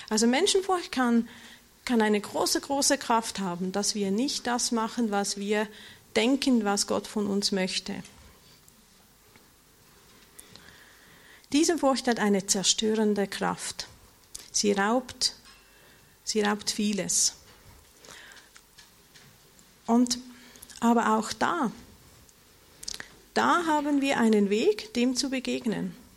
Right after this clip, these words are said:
In der Römer zwölf zwei steht, "Und stellet euch nicht dieser Welt gleich, sondern verändert euch durch die Erneuerung eures Geistes."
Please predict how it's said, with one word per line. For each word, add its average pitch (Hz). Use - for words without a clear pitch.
In 226
der 233
Römer 285
zwölf 233
zwei 226
steht, 226
"Und 233
stellet 302
euch 262
nicht 294
dieser 262
Welt 247
gleich, 214
sondern 226
verändert 240
euch 202
durch 240
die 233
Erneuerung 220
eures 208
Geistes." -